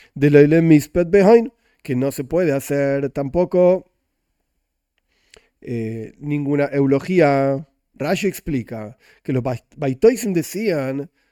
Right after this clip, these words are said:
que Shavuos tiene que ocurrir un domingo. La fiesta de Shavuos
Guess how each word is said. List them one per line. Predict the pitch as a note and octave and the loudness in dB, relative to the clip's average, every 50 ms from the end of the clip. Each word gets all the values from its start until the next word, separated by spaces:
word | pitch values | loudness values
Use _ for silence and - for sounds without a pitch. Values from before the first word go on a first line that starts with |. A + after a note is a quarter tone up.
| _ _ _ | _ _ _
que | - E3 E3+ E3 D3 D3 D#3 E3+ - _ _ _ _ _ _ _ _ _ _ _ _ _ _ _ _ _ _ _ _ _ _ _ _ _ | -4 -2 0 2 2 2 0 -2 -4 _ _ _ _ _ _ _ _ _ _ _ _ _ _ _ _ _ _ _ _ _ _ _ _ _
Shavuos | - - - - D3 C3+ B2+ A#2+ C#3+ G3+ A3+ F#3+ D3+ C3 C3+ D3+ E3 - - - - _ _ _ _ _ _ _ _ _ _ _ _ _ _ _ _ _ | -14 -10 -6 -4 -4 -4 -4 -4 -4 -2 0 2 2 2 0 -2 -4 -8 -16 -20 -20 _ _ _ _ _ _ _ _ _ _ _ _ _ _ _ _ _
tiene | - F#3 E3 E3+ G3 A3 A3 G#3 | -6 -2 2 4 6 6 6 4
que | G#3+ - D#3 | 2 2 0
ocurrir | D3 C#3 - D3+ C#3 D3+ E3 - A3 F#3+ C#3+ C3+ C#3 C#3 D#3 - - _ _ _ _ _ _ _ | 0 0 -2 -4 -4 -2 -2 -2 0 0 2 0 0 -2 -4 -8 -12 _ _ _ _ _ _ _
un | - D#3+ D#3+ D#3+ | -4 -4 -2 2
domingo. | C#3+ D3+ D3+ D#3 C#3+ B2+ A#2 G#2+ G2 - - _ _ _ _ _ _ - | 4 4 6 6 4 2 0 -2 -6 -10 -14 _ _ _ _ _ _ -16
La | B2 A#2 | -16 -16
fiesta | - - _ - F#3+ A#3 C#4+ C4 - - A#3 | -16 -14 _ -6 -4 -2 -4 -4 -2 -2 0
de | G#3 G3+ | 0 0
Shavuos | F3 - F#3 E3+ F3+ A3 A3+ G#3 G3+ | 0 0 -2 -2 0 2 2 2 2